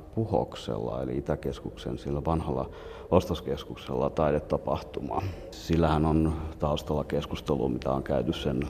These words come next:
koko ostoskeskuksen tulevaisuudesta ja nykyhetkestä ja näin, mutta mä oon henkilökohtaisesti hyvin kiinnostunut näkemään, että mitä siellä tulee tapahtuu lauantaina. Mutta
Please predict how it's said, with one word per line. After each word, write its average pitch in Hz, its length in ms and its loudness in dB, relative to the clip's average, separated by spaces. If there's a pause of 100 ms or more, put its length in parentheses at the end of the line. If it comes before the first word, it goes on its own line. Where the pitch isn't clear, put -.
(160)
koko 73 320 2 (580)
ostoskeskuksen 82 720 2
tulevaisuudesta 76 1000 2
ja 73 100 0
nykyhetkestä 71 720 -4
ja 64 120 -2
näin, 71 300 -4
mutta 71 340 -4 (340)
mä 101 80 10
oon 90 340 6 (400)
henkilökohtaisesti 85 680 4
hyvin 80 200 0
kiinnostunut 76 600 -2
näkemään, 71 540 0
että 87 120 -2
mitä 78 180 0
siellä 71 240 -4
tulee 73 200 4
tapahtuu 69 600 0
lauantaina. 90 680 4 (1600)
Mutta 113 320 8